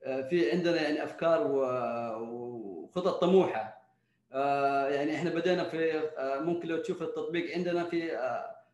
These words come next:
أربع خدمات بنقدمها، ولكن الأساسي بالنسبة لنا اللي هو الخدمات التشاركية بين المدن، لأنه هذا بيدينا الريادة في هذا المجال.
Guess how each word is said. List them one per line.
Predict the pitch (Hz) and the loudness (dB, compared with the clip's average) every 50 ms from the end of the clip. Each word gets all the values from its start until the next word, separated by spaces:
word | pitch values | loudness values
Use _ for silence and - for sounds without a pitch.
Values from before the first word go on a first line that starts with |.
| _ _ - 175 | _ _ 0 2
أربع | 196 202 185 185 165 | 2 4 4 2 0
خدمات | - - 170 156 165 165 175 170 160 | 0 -2 -2 -2 0 0 2 0 0
بنقدمها، | 156 156 147 147 139 135 135 127 107 95 90 - - _ _ _ _ _ | 0 0 2 2 2 2 2 0 0 -2 -6 -12 -16 _ _ _ _ _
ولكن | 131 143 175 180 175 - 185 | 0 2 4 4 4 2 2
الأساسي | 156 151 151 - 143 135 - 180 185 190 185 - 170 | 0 0 -2 -4 -6 -4 -2 0 0 0 0 -2 -2
بالنسبة | - 160 160 180 180 - - 165 | -2 -2 -2 -4 -4 -4 -4 -2
لنا | 160 180 190 214 240 170 | -2 0 -2 -2 -2 -2
اللي | 170 156 | -2 -2
هو | 156 156 165 | -2 0 0
الخدمات | 160 160 - 156 147 151 151 160 170 170 170 | -2 -2 -4 -4 -2 -2 0 0 0 -2 -2
التشاركية | 147 - 151 143 - 147 139 139 139 - - 165 156 147 | -4 -6 -8 -6 -6 -4 -4 -4 -4 -4 -4 -2 -2 0
بين | 135 147 143 135 | 0 0 0 -2
المدن، | 127 117 101 87 - - - _ _ _ _ _ _ _ _ _ _ _ - | -2 -2 -4 -6 -10 -14 -20 _ _ _ _ _ _ _ _ _ _ _ -4
لأنه | 127 139 156 165 170 170 170 - | -2 0 2 2 4 2 2 2
هذا | 151 175 185 190 180 160 | 4 4 4 4 2 0
بيدينا | 156 160 160 151 151 180 185 175 160 | 0 -2 -4 -2 0 0 2 2 0
الريادة | 156 156 165 175 185 185 175 - 175 175 165 - - - - _ _ - | 0 2 2 4 4 4 4 4 2 -2 -2 -4 -8 -14 -20 _ _ -2
في | 151 147 | 0 2
هذا | 160 160 147 147 | 2 2 2 2
المجال. | 147 143 135 123 131 127 113 104 | 2 2 2 2 0 0 0 -2